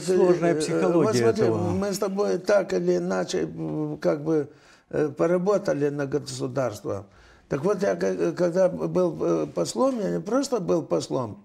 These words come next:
Speaker 1: я вынужден был быть военным атташе. Раз у меня штатов один-два и обчёлся, значит, эти функции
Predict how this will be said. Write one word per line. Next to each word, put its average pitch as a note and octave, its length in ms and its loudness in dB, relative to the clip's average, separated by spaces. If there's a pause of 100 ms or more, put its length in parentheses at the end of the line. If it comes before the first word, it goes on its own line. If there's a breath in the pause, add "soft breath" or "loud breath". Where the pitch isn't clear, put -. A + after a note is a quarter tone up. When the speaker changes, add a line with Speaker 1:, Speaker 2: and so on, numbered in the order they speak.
Speaker 1:
я D#3+ 160 0
вынужден F3+ 720 -2
был A#3+ 260 0
быть G#3+ 480 -4
военным A3 600 -2
атташе. F3+ 560 -4 (840 soft breath)
Раз G3+ 300 2
у G#3 100 0
меня G3+ 480 -2 (140)
штатов E3+ 600 2
один-два E3 600 2
и D#3 100 0
обчёлся, G#3 720 0
значит, F3+ 440 -4
эти F3+ 260 0
функции D#3 680 -2